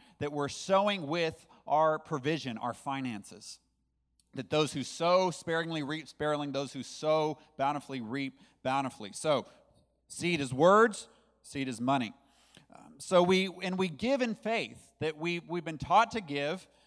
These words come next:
Um, we've been, we've read the Bible, we see what it says, and then we, we give,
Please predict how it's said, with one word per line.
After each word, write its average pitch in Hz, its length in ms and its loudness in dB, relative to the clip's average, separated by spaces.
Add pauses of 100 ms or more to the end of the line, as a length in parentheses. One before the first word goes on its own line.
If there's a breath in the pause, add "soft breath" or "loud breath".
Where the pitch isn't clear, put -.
(180 soft breath)
Um, 143 360 -4
we've 147 200 -6
been, 147 300 -6
we've 143 240 -6
read 170 280 2
the 220 60 -2
Bible, 160 500 2
we 147 200 -8
see 175 200 -8
what 190 160 0
it 185 120 -6
says, 156 300 -2
and 160 120 -8
then 165 140 -8
we, 160 220 -4
we 151 180 -6
give, 214 600 2